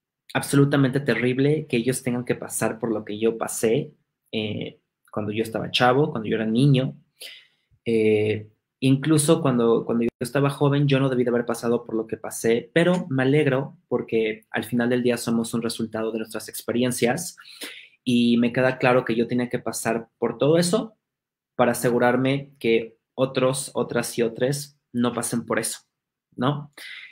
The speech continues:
Entonces, eh, es algo que se necesita hacer urgentemente, más ahorita en tiempos de pandemia. Yo creo que por mucho tiempo hubo mucha resistencia para que la gente escuchara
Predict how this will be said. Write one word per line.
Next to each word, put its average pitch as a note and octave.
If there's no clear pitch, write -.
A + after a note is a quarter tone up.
Entonces, C3+
eh, A#2+
es C#3
algo D3+
que C#3+
se C3
necesita C3
hacer C#3
urgentemente, C3
más C#3+
ahorita D3
en A2+
tiempos A#2+
de A2
pandemia. C#3
Yo C3
creo C3
que A#2+
por A2+
mucho B2
tiempo A#2+
hubo A#2
mucha A#2
resistencia A#2
para G#2+
que A2
la G#2+
gente A2+
escuchara C3+